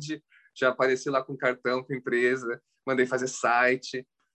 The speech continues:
e desde então eu tenho a empresa. Com o tempo, ano passado, eu convidei minha irmã, que mora nos Estados Unidos, pra ser minha sócia, e a gente abriu esse espaço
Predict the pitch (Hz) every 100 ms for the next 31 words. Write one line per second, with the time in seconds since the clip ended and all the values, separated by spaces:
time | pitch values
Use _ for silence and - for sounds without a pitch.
0 | _ - 127 127 135 143 170 175 151 143
1 | 180 - 185 196 220 170 156 139 131 139
2 | 139 147 147 156 147 127 120 131 135 143
3 | - 135 131 127 123 117 - 127 127 127
4 | 123 120 117 127 147 131 123 120 - 120
5 | 113 117 113 - _ _ _ 127 117 127
6 | 123 120 - 123 120 120 139 147 147 151
7 | 143 143 143 156 - 139 120 - -